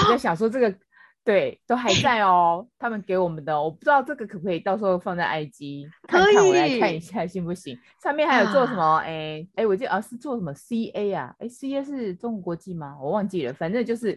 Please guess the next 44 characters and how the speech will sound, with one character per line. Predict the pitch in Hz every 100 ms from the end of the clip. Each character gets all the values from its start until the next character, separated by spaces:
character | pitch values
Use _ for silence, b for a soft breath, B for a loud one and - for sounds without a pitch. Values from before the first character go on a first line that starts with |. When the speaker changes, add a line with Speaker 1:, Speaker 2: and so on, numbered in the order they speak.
| _
Speaker 2:
中 | 254 254
国 | 214
国 | 311
航， |
Speaker 1:
它 | 247
的 |
那 | 185 220
个 | 196 185
Speaker 2:
国 | 190 208
航。 | 214 147 170 _
Speaker 1:
中 | 233 240
国 |
国 | 190 170 165
航 | 147 127
嘛， | 123
对 | 123
不 |
对？ | 127
Speaker 2:
嗯。 | 190 175 165
Speaker 1:
然 | 180
后 | 254
那 | 233
个， | 202 165 147 - _ _
我 | 175
来 | 185
念 | 220 262 214
一 |
下， | 214 220 170
我 |
还 | 175 175
留 | 175 180
着 | 185
哦。 | 180 175 180 185
这 | 254
个 | 220
是 | 277
我 | 226 165
去 | - 240
那 | 226
个 | 202 175 170 170 170 _
蒙 | 175 180
古 | 220 151
那 | 165
边， | 170 160 151 160